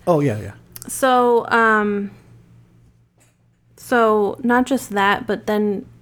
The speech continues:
Speaker 2: Griffith gets defeated.
Speaker 1: Oh, yeah, yeah, okay.
Speaker 2: And he decides, "I'm gonna go fuck the, the fucking princess."
Speaker 1: Mm-hmm.
Speaker 2: And then, like, gets all these men, like, chasing after him because,
Speaker 1: Yeah.
Speaker 2: like, you can't do that if you're not gonna,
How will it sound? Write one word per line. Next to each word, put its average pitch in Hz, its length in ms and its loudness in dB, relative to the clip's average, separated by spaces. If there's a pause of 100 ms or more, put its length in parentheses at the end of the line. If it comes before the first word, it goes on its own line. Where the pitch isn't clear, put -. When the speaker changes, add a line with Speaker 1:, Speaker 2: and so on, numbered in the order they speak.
(360)
Speaker 2:
Griffith 220 380 -2
gets 208 200 -8
defeated. 185 520 -4
Speaker 1:
Oh, 202 240 0
yeah, 185 260 2
yeah, 139 220 2
okay. 120 280 -6
Speaker 2:
And 233 200 2
he 254 140 2
decides, 233 720 -2 (220)
"I'm 277 180 2
gonna 240 140 4
go 220 140 0
fuck 226 260 -4
the, 208 100 -8 (140)
the 208 80 -2
fucking 220 320 -4
princess." - 680 -4
Speaker 1:
Mm-hmm. 143 380 2 (920)
Speaker 2:
And 226 300 2
then, 220 600 2
like, 214 300 0 (480)
gets 240 280 0
all 226 180 2
these 226 240 0
men, 220 500 2
like, 190 220 -4
chasing 185 420 -4
after 185 360 -4
him 190 280 -4
because, 190 420 -4
Speaker 1:
Yeah. 135 260 4
Speaker 2:
like, 196 160 0
you 196 80 -6
can't 214 280 -4
do 208 160 2
that 185 140 0
if 185 120 -8
you're 185 80 -2
not 190 140 -4
gonna, 185 300 -4